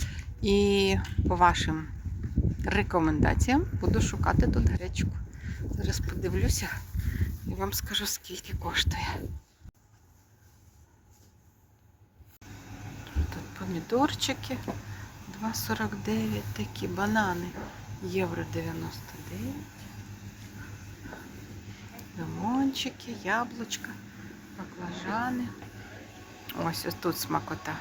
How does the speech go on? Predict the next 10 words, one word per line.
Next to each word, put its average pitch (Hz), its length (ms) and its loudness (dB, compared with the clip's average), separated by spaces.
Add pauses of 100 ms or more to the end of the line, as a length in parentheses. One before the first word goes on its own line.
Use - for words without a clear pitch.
(160)
бачите? - 400 -8 (1080)
Долма, 165 640 -2 (1600)
всякі - 500 -6 (220)
намазочки 175 800 -4 (720)
турецькі. 220 680 0
Ой, 165 280 4
який 160 260 -6
перчик - 420 -6 (140)
гарний. 156 340 -4 (1400)
М. 180 500 2